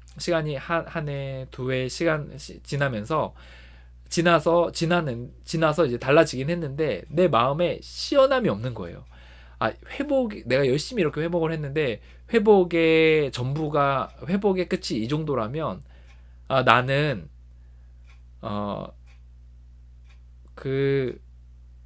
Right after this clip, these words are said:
회복의 끝이 이 정도라면, 어, 일 리가 없다. 이런 생각을 했어요. 회복의 끝이 이를, 이 정도일 리가 없다. 어, 그 사람들이 요 정도를 가지고 그렇게 좋다고 이야기할 수가 없다.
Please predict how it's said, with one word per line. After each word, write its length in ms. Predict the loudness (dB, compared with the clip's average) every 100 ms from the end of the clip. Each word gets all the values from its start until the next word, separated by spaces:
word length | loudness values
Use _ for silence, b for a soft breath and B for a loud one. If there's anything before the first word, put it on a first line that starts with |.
| -20 -20 -8
회복의 260 | 0 4 6
끝이 260 | 4 0 0
이 40 |
정도라면, 800 | 0 0 0 0 0 -2 -2 -6 -18 b b b b b b b -8
어, 340 | -6 -4 -6 2
일 280 | 4 4
리가 180 | 4 2
없다. 260 | 0 -2 -4
이런 200 | 0 0
생각을 220 | 0 -4
했어요. 240 | -6 -8 -6
회복의 260 | 0 2
끝이 240 | 0 -4 -2
이를, 220 | -2 -2
이 100 | -2
정도일 340 | -2 2 2 2
리가 160 | 0
없다. 380 | 0 -2 -14 -14 -20 b b b b
어, 320 | -14 -12 -12 -8
그 100 | -2
사람들이 420 | 2 2 2 0
요 120 | 0
정도를 360 | 0 2 4 4
가지고 220 | 2 0
그렇게 180 | -4 -6
좋다고 380 | -8 0 2 4
이야기할 280 | 2 0 -2
수가 160 | -6
없다. 340 | -12 -10 -14